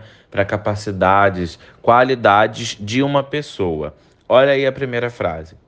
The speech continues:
"A great critic has the ability to make the individual voice become a collective one."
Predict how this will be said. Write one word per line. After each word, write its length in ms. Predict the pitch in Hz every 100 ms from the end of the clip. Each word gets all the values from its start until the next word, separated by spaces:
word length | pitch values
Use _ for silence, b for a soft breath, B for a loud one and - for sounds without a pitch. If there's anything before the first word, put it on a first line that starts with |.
| _ b b b b b -
"A 180 | 101
great 640 | 95 87 107 117 135 156 -
critic 760 | - 131 110 101 110 110 113 - -
has 320 | 95 98 92
the 200 | 92 82
ability 680 | 80 85 104 117 135 - 147
to 200 | - 151
make 300 | 127 101 92
the 200 | 95 85 -
individual 840 | 95 90 113 131 156 143 143 143
voice 640 | 139 123 110 101 104 110 - b b -
become 500 | 107 107 107 95 85
a 60 |
collective 800 | 87 - 110 110 107 104 98 87 90
one." 440 | 95 123 104 69